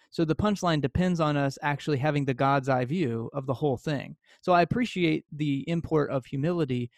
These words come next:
but what if we, no one knows it's an elephant? That takes it to a whole different level of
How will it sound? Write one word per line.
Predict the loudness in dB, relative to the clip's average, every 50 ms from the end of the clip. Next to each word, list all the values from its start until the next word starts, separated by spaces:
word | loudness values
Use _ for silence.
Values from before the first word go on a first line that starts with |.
| _ _ _ _
but | -2 -2 0
what | 0 2 2 2 2
if | 2 2 2 0 -2 -8 _ _ _ _ -10 -6
we, | -4 -2
no | 0 2 2 2
one | 2 2 2 4
knows | 4 4 4 2 0
it's | -4 -6 -6
an | -4
elephant? | -4 -4 -6 -8 -10 -14 -20 -20 _ _ _ _ _ _ _ _ _ _ _ _ _ _ _ -4
That | -4 -2
takes | 0 0 0 -2 0 -2
it | -4 -4 -4 -4
to | -2 -2 0 0 -2 -2
a | -4 -4
whole | 0 0 0 2
different | 2 0 -2 -2 -4 -6 -4
level | -4 -4 -4 -4 -6 -6 -10 _ _ _ _ _ _ _ -6
of | -2 0 2 2 2 0 -2